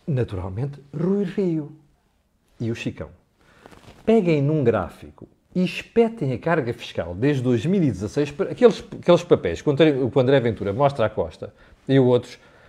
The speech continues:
façam um gráfico com carga fiscal, que é para mostrarem qual é a herança do P S e do Primeiro-Ministro. Bom, mas pronto, António Costa levou sopa na carga fiscal.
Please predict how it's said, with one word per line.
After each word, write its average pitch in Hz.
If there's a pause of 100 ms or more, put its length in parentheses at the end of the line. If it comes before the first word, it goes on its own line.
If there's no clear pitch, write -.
(120)
façam 220
um 185
gráfico 175
com 190
carga 190
fiscal, 117 (540)
que -
é 277
para 277
mostrarem 180
qual 226
é 254
a 254
herança 254
do 247
P 262
S 247 (180)
e 226
do 208
Primeiro-Ministro. 262 (300)
Bom, 107 (880)
mas 170
pronto, 139 (260)
António 220
Costa 226
levou 160
sopa 262
na 165
carga 143
fiscal. -